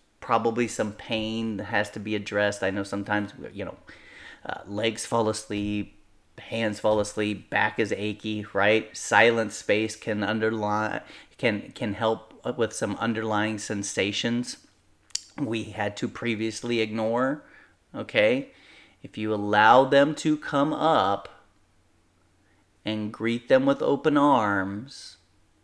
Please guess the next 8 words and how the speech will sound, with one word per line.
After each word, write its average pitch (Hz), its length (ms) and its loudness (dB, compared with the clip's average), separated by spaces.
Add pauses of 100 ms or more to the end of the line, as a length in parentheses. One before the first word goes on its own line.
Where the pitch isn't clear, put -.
(840)
and 104 300 -2
not 107 300 4
fight 165 640 4
those 117 300 6
emotions, 95 1080 -6 (1200)
they 107 160 -2
no 101 400 -2
longer 117 720 2